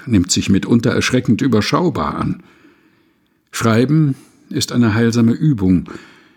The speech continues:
die offenbart, wie vieler klarer eigener Gedanken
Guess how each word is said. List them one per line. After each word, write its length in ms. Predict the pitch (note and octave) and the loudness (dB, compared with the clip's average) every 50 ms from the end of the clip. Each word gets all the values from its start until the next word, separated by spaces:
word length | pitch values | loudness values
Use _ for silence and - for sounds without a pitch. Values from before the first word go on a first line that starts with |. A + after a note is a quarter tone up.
| _ _ - | _ _ -2
die 80 | B2+ C3 | 0 0
offenbart, 680 | C3 A#2 - D3 A#2+ A2+ A2+ A#2 C#3 D#3+ D#3+ - G2 F#2+ | 0 2 2 2 2 2 2 2 0 -2 -2 -4 -2 0
wie 220 | A#2 C3+ C#3+ D3 | 2 2 2 0
vieler 560 | - - - - - D#3+ D3+ C#3+ A2 G#2 A2 | -2 -4 -4 -2 -2 0 0 0 0 -2 -4
klarer 760 | - - - - A2 G2+ G#2 A#2 C3 A#2+ A#2 A#2+ A2+ G#2+ - - | -4 -8 -8 -4 -2 -2 0 0 -2 -2 -2 -4 -4 -4 -6 -6
eigener 400 | - A#2+ A2 G#2+ G2+ G#2 A2 A2+ | -4 -2 0 0 0 0 -2 -2
Gedanken 680 | G2 A2 F#2+ - G2+ F#2+ F#2+ F#2+ F#2+ - A#2+ G#2+ G#2 | -2 -4 -4 -4 0 0 0 0 0 0 0 0 0